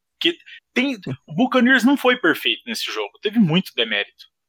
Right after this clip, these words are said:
Que começou essa porra desse passe longo de novo, que a gente já falou que é o problema, não é o jeito certo de jogar, não funciona assim. O problema da temporada regular foi esse,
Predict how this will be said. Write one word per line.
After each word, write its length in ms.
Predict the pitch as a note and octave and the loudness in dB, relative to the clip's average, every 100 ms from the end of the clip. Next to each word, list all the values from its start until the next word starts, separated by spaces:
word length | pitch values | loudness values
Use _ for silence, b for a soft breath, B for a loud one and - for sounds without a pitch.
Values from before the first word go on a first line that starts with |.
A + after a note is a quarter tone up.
| _ _ _ _ | _ _ _ _
Que 80 | - | -16
começou 440 | - G#3 G#3+ - | -4 0 0 0
essa 120 | G3+ G#3+ | -2 -4
porra 280 | - G3+ | -4 -4
desse 360 | G3+ G3+ G3+ - | -2 -6 -10 -8
passe 360 | E3+ E3+ - D#3 | -4 -4 -6 -6
longo 420 | C#3+ D3+ C#3+ B2+ | -2 0 -2 -6
de 100 | C3+ | -6
novo, 220 | C#3 D#3+ | -6 -6
que 80 | C#3 | -8
a 20 | |
gente 160 | B2 B2 | -6 -2
já 140 | F#3 | 0
falou 240 | F#3+ F3+ | 0 -4
que 60 | - | -2
é 20 | |
o 80 | D3+ | -2
problema, 420 | C#3 B2+ B2 D3+ - | -2 -2 -2 -2 -8
não 720 | D3 C#3+ D3 F3+ A#3 B3 A3 | -14 -12 -4 0 0 0 0
é 100 | G3+ | 2
o 120 | G#3 | 0
jeito 320 | E3+ E3+ E3+ | 0 -4 -6
certo 400 | - - C3 C#3+ | -8 -2 0 -2
de 160 | - - | -6 -10
jogar, 500 | B2+ A#2+ A#2 A2+ A#2 | -2 -2 0 -2 -2
não 180 | C3+ G#3+ | 0 0
funciona 460 | G#3 G3 - D3 | 0 -4 -2 -6
assim. 380 | B2+ - A#2+ B2 _ b b _ | -6 -10 -14 -18 _ b b _
O 80 | |
problema 400 | _ C3 C3 F#3+ | _ -6 0 0
da 100 | A3+ | 2
temporada 560 | G3+ F#3 F3 D#3 D3 D3 | -2 -4 -2 0 0 0
regular 400 | C3 C3 B2 A#2+ - - | -2 -4 -4 -4 -4 -6
foi 160 | D#3 F3+ B2 C3 | -4 -2 -4 -4
esse, 320 | C#3+ - - | -4 -6 -8